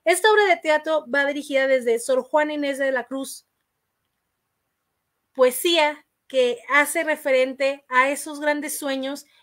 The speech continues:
y esa gran manera de querer perseguir cada uno de esos pequeños detalles. Y parte de la dirección escénica,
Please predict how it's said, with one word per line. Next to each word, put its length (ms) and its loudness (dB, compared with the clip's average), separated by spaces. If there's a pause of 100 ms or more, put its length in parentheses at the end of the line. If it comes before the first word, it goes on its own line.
y 120 0
esa 260 2
gran 260 0
manera 380 -2
de 140 -2
querer 260 -6
perseguir 640 -2 (280)
cada 320 4
uno 260 -2
de 80 -4
esos 220 -12
pequeños 500 -8
detalles. 580 -4 (340)
Y 120 -2
parte 320 0
de 160 0
la 140 0
dirección 480 -6
escénica, 600 -4